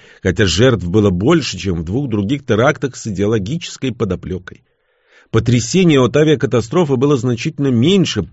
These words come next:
потому что желание подтвердить свою точку зрения является мощным источником ослепления разума.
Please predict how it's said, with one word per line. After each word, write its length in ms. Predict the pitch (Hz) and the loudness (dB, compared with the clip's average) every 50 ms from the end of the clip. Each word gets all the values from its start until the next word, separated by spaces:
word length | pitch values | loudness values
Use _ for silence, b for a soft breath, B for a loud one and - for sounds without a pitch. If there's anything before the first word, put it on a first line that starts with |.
| _ - | _ -12
потому 400 | - - - 90 98 110 113 107 | -8 -2 0 2 2 2 2 2
что 240 | - - 113 107 | 2 2 2 2
желание 680 | 104 82 90 110 110 110 123 123 117 110 110 107 104 95 | 2 2 2 4 4 6 6 4 4 4 4 4 2 2
подтвердить 1040 | 92 - 110 104 - - - - 92 95 101 90 85 82 78 90 147 190 190 156 | 0 0 -2 -2 -2 -4 -8 -2 0 2 2 2 0 -2 -4 0 0 2 0 0
свою 300 | - - 135 139 139 127 | -2 0 2 4 4 4
точку 340 | - 135 120 - - - 110 | 4 2 0 0 -2 -4 -2
зрения 320 | 90 98 110 107 95 92 85 | 0 2 2 2 2 2 0
является 400 | 85 95 135 151 147 - - 156 | -2 -2 -2 -4 -4 -4 -2 0
мощным 420 | 170 190 185 165 - 151 143 131 127 | 2 2 2 0 0 -2 0 0 -2
источником 680 | - - 147 147 127 - - 123 123 113 123 120 110 | -2 0 0 0 0 -2 -2 -4 -2 0 0 2 2
ослепления 720 | 110 107 - 110 110 104 - 101 98 98 95 90 87 82 | 0 0 -2 -2 -4 -2 -2 -2 -2 0 0 0 0 -2
разума. 440 | 80 78 76 73 - - - - - | -2 -4 -6 -8 -12 -14 -20 -20 -20